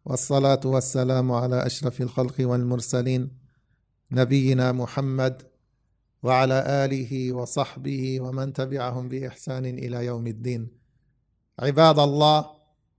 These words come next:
إذن كما سمعتم أن من حقوق المسلم على المسلم أن يزوره،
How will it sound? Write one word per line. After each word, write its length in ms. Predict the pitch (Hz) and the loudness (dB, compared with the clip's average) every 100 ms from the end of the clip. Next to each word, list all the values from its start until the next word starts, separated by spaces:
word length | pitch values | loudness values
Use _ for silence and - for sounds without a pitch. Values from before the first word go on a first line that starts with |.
| _ _ _ - | _ _ _ 2
إذن 560 | 165 160 160 160 156 147 - _ _ _ _ _ _ _ _ | 4 6 4 4 0 -4 -16 _ _ _ _ _ _ _ _
كما 480 | 156 165 160 156 | 4 4 4 4
سمعتم 960 | 156 156 156 156 151 143 - 160 160 - - _ _ _ _ _ - | 4 2 2 2 0 -2 -2 0 0 -4 -12 _ _ _ _ _ -2
أن 280 | 147 147 147 | 0 2 2
من 160 | 151 | 0
حقوق 460 | - 156 156 151 151 | 0 -2 0 0 0
المسلم 600 | 147 147 147 151 151 143 | 0 0 -2 -2 0 0
على 200 | 139 147 | 0 0
المسلم 520 | 147 147 143 147 147 | 0 -2 -2 -2 0
أن 240 | 147 139 | 0 -2
يزوره، 800 | 139 131 120 139 131 131 127 127 | -2 -2 -2 -2 0 -2 -2 -8